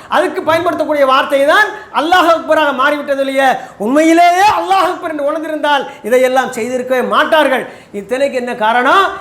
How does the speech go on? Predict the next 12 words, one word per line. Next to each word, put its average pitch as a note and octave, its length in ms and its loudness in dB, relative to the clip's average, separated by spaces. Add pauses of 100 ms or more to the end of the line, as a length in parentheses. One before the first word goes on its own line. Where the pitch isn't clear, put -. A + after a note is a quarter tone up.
(120)
இவன் A#3+ 180 2
ஒரே C#4+ 640 2
ஒண்ணு D4+ 160 2
சொல்ல B3 260 -6
உங்களுக்கு A3+ 340 -6
முடிய A#3 220 -8
மாட்டேங்குதுன்னா, G3+ 420 -6 (680)
நான் A3 480 2 (260)
கடவுள்னு A#3+ 420 -4
அவங்களால G3 240 -4
சொல்ல F#3 220 -10
முடியாது. E3+ 280 -10